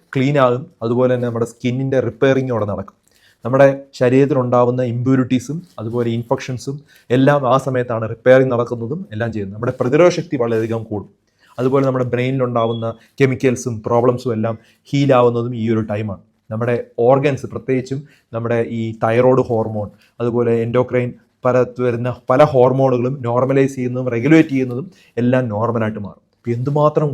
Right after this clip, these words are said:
ഗുണങ്ങളാണ് ഈ ഒരു സമയത്ത് കഴിക്കുന്നതുകൊണ്ട് ഉണ്ടാകുന്നറിയോ? അത് മാത്രമല്ല, പിന്നെ നമ്മൾ പോകുന്ന ഏകദേശം ഒരു വലിയൊരു ഫാസ്റ്റിംഗ് ടൈമിലോട്ടാണ്. ഇനി നമ്മൾ ഇന്റർമിറ്റന്റ് ഫാസ്റ്റിംഗ് എന്ന് പറയുന്നത്. ഇന്റർമിറ്റന്റ് ഫാസ്റ്റിംഗ് വളരെയധികം ഗുണമാണ്. ഏകദേശം ഇനി നിങ്ങൾ രാവിലെ കഴിക്കുന്നത്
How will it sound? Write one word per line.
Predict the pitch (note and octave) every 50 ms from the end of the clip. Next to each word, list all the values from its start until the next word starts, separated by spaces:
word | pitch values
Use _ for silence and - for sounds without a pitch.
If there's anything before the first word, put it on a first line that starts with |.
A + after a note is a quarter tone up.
| A2+ A2+
ഗുണങ്ങളാണ് | A#2 B2 C#3 D3 C#3+ C3 A#2+ A#2 A#2+ A#2+ - _ _ _ - -
ഈ | A2+ A#2+ A#2+
ഒരു | A#2 A#2+ - -
സമയത്ത് | A2 G#2+ A2+ A2+ A2+ A2+ A#2+ A2+ - _ -
കഴിക്കുന്നതുകൊണ്ട് | A2 G#2+ G#2 - B2 A2+ A2+ A2+ G#2+ G#2+ G#2
ഉണ്ടാകുന്നറിയോ? | G#2 A2+ A2+ A2 A2 G#2 G2+ G2 F2+ - _ _ _ -
അത് | A#2+ C3 D3+
മാത്രമല്ല, | D#3+ D#3+ F#3 E3+ C#3+ B2+ C#3 - - - _ _ _ _ _ _ _ _ _ _ _ -
പിന്നെ | D#3+ D#3 F3+ G#3 A3 G3
നമ്മൾ | F#3 F#3+ F#3 -
പോകുന്ന | D3+ D3+ D#3 D#3 D3+ C3 C3
ഏകദേശം | C3+ C#3+ C#3+ D3 C#3+ - B2+
ഒരു | A#2+ A#2 A2+
വലിയൊരു | A2+ C3 C#3 D3 C3+ B2+ B2 -
ഫാസ്റ്റിംഗ് | A#2 A2+ A2+ - - C#3 C3 -
ടൈമിലോട്ടാണ്. | A#2+ A2+ A2+ A#2 A2+ G#2+ G#2 F#2 - _ _ _ _ _ -
ഇനി | E3 F#3 F3
നമ്മൾ | D3+ D3 D3 C3+ C3
ഇന്റർമിറ്റന്റ് | C3 C#3 C#3 C#3 C#3 C3+ C3+ B2+ -
ഫാസ്റ്റിംഗ് | A#2+ A#2 A2+ - - A#2+ A#2+
എന്ന് | A2+ G#2+ G#2
പറയുന്നത്. | G2 G2 F#2 - _ _ _ _ _ - C#3+
ഇന്റർമിറ്റന്റ് | D3 F3 F#3 F#3 F3+ F3+ F3 F3+
ഫാസ്റ്റിംഗ് | E3 D#3+ - F3 E3+ D#3+
വളരെയധികം | E3 F3 F3+ F#3+ F#3 G3 G3 G3 F#3 E3
ഗുണമാണ്. | F3 F3 E3+ D#3 D3 C#3 - - _ _ - C3+
ഏകദേശം | C#3 D3 D3+ E3 E3 D#3+ E3+ E3 D3+ D#3
ഇനി | D#3 D#3 D#3
നിങ്ങൾ | D#3 D#3 D3+ D3 C#3
രാവിലെ | C3 C3+ C#3+ D3+ D3+ -
കഴിക്കുന്നത് | C#3+ C3+ C3 C3+ C#3+ C#3 C#3 C#3